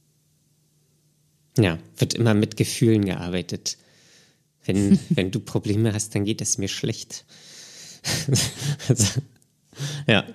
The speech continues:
Speaker 2: Ja, ist furchtbar.
Speaker 1: Es ist wirklich furchtbar. Das, ja, deswegen sind wir alle so, wie wir sind.
Speaker 2: Ja, zum Teil ja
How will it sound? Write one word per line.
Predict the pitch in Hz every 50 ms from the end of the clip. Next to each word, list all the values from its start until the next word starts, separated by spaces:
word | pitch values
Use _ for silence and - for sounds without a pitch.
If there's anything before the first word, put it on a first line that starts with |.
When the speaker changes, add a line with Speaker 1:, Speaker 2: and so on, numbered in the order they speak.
| - - -
Speaker 2:
Ja, | 170 165 165 170 170
ist | 151 - - - - -
furchtbar. | - - 180 196 190 - - _ _ - 151 156 165 165 147 - - -
Speaker 1:
Es | - 127 131
ist | 107 113
wirklich | 127 113 117 110 -
furchtbar. | - 107 95 - - 101 101 101 - - - - - - - -
Das, | - 104 101 - - - - - - _ _ _ - - - - - - - - - - - _ _ -
ja, | 92 90 82 -
deswegen | - 123 127 123 120 - - 123 120
sind | 113 120 123 120 110
wir | 117 -
alle | 110 113 113
so, | 98 95 107 98
wie | 98 107 95
wir | 101 98 87
sind. | 101 98 95 92 - - - - - - - - _ _ _ _ _ _ _ _ _ _ _ _ _ _ _ _ - - - - _ - - - - - - _ _ _ _ _ _ _ _ _ _ _ _ _ -
Speaker 2:
Ja, | 208 196 175 180 170 160 156 156 151 160 185 -
zum | - - 175 175 156
Teil | - - 190 196 190 160 147 147 147
ja | 147 143 143 151 156